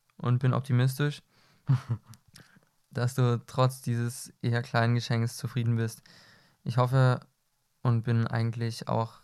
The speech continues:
Speaker 1: fest davon überzeugt, nächstes Jahr wird nochmal fetter. Ähm,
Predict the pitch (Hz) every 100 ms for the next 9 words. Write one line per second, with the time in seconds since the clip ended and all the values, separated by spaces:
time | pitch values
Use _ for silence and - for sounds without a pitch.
0 | _ - 123 117 - 113 117 113 110 117
1 | 113 - - - - _ - 123 127 131
2 | 123 117 120 - - 117 117 120 113 110
3 | 123 127 123 123 - _ _ _ _ _
4 | _ _ 127 117 110 110